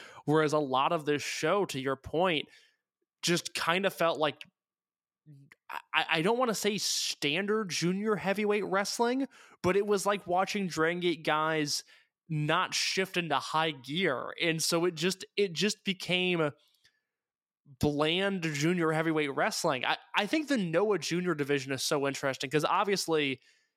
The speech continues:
it's been booked horribly for years now, and I, I think anybody that tries to defend it is a dope, the same way that I, I now feel about their heavyweight division as well. But, Mike, what's the reputation that D D T has in Japan?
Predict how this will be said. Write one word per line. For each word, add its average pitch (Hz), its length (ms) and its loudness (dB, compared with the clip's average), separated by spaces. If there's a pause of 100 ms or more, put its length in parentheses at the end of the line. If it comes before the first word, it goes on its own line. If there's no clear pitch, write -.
(120)
it's 180 180 0
been 165 220 0
booked 190 240 0
horribly 156 480 2
for 143 160 -4
years 131 360 -2
now, 135 200 2
and 139 80 2
I, 147 140 0
I 156 160 2
think 160 180 -2
anybody 160 320 0
that 147 100 0
tries 139 280 0
to 156 60 -4
defend 135 340 -4
it 143 40 0
is 135 80 -4
a 147 60 -6
dope, 127 320 0
the 143 100 0
same 143 240 0
way 143 140 2
that 135 100 0
I, 135 160 0
I 135 180 0
now 131 200 0
feel 135 180 -2
about 127 160 -2
their 135 100 -2
heavyweight 131 360 -2
division 131 360 -2
as 143 80 -4
well. 120 360 0 (380)
But, 147 280 2 (1400)
Mike, 190 320 2
what's 269 220 0
the 311 120 0
reputation 202 600 0
that 143 140 0
D 143 140 -2
D 156 120 -2
T 147 200 -2
has 131 260 0
in 131 80 -6
Japan? 117 480 -4